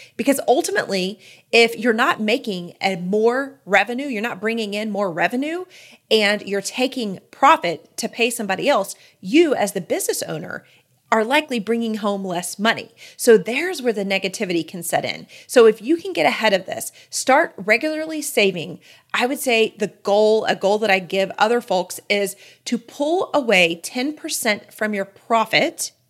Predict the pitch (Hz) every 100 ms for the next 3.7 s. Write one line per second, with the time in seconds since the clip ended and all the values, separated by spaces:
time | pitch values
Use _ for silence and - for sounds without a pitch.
0 | _ _ - 220 202 - 311 294 254 254
1 | 226 208 202 190 185 175 - - - -
2 | - - - _ _ _ _ - - _
3 | - 247 330 285 220 220